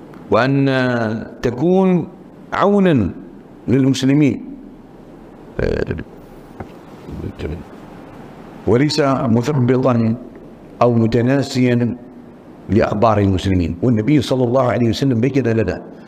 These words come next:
"من لم يهتم بأمر المسلمين فليس منا". فوجب علينا أن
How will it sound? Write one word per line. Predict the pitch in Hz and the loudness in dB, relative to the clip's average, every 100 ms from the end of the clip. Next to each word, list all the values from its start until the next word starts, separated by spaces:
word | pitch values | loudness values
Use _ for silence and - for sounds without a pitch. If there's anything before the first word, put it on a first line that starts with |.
| - 107 | -2 2
"من | 123 120 | 4 4
لم | 127 | 2
يهتم | 120 78 - 170 180 131 95 - - - | 2 0 -4 0 2 2 0 -4 -8 -4
بأمر | - 147 139 123 | 0 2 2 2
المسلمين | 113 104 - 110 107 127 120 | 0 -2 0 0 2 2 2
فليس | 113 104 104 - | 2 2 2 2
منا". | 92 80 73 - - - - - - - - - - - - - - - - - - - - - - - - - - - - - - - - | 0 0 -2 -8 -16 -20 -20 -20 -20 -20 -20 -20 -20 -20 -20 -20 -20 -20 -20 -20 -20 -18 -18 -18 -20 -20 -20 -18 -20 -18 -18 -18 -18 -10 -2
فوجب | 120 135 135 110 | 0 2 4 4
علينا | 90 113 135 127 123 - | 4 4 4 4 2 2
أن | 120 117 113 | 2 2 0